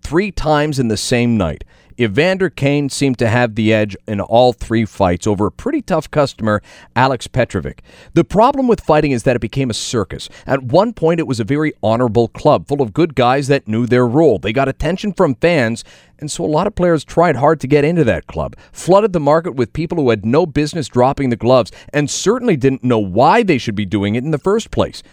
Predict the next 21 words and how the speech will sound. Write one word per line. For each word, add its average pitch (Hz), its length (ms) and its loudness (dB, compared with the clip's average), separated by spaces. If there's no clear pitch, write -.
Now 180 200 -2
fighting 156 380 0
is 156 140 -8
seen 107 300 -6
the 123 80 -2
way 104 220 -2
that 123 160 2
it 139 80 2
is. 202 280 0
Fighting 214 340 0
in 175 120 -6
hockey 120 440 0
was 120 220 0
always 156 420 2
a 131 40 0
byproduct 117 800 0
of 110 140 -2
emotions. 110 640 0
Hockey 190 320 0
was 180 200 -2
always 156 360 2